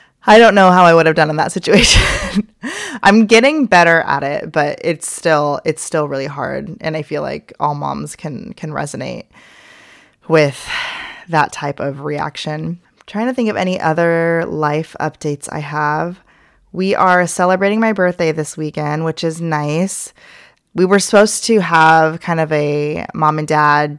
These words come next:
day date today, but I kept J D home because of her lip, and I wanted to just make sure that she didn't mess with the,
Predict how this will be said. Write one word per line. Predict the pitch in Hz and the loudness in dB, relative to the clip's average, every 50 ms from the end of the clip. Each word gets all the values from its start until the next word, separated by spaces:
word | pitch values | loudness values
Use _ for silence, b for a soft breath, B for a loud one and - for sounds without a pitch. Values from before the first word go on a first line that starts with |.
| _ _ _ - | _ _ _ -4
day | 190 165 151 151 | -2 0 0 2
date | 147 160 151 - - - | 2 0 0 0 -2 -6
today, | - 170 160 151 151 147 151 151 156 | -8 -4 -2 -2 0 0 -2 -2 -4
but | 160 - 160 147 131 - - | -2 -2 0 0 0 -2 -2
I | 160 151 151 | -4 -6 -4
kept | - - 160 160 | -4 -6 -6 -4
J | - 165 151 | -4 -6 -4
D | 139 | -4
home | 156 147 151 147 147 143 | -4 -6 -6 -6 -6 -6
because | 143 139 - 147 143 139 | -8 -8 -8 -8 -8 -6
of | 156 151 | -8 -8
her | 160 170 170 170 | -4 -4 -2 0
lip, | 175 180 196 190 - | 0 0 0 0 -2
and | 160 | -4
I | 156 143 | -4 -4
wanted | 135 139 147 156 | -4 -4 -6 -8
to | 147 - | -8 -8
just | - 143 - - | -8 -8 -6 -6
make | 151 120 - | -8 -8 -8
sure | - - - - 92 | -8 -8 -6 -6 -6
that | 87 - | -6 -8
she | - - 170 160 | -8 -8 -8 -8
didn't | - - 151 - - - | -8 -10 -10 -12 -10 -8
mess | - 160 156 - - | -8 -6 -6 -6 -6
with | - 156 - _ - | -8 -8 -8 _ -8
the, | 156 151 151 151 165 | -6 -6 -6 -6 -8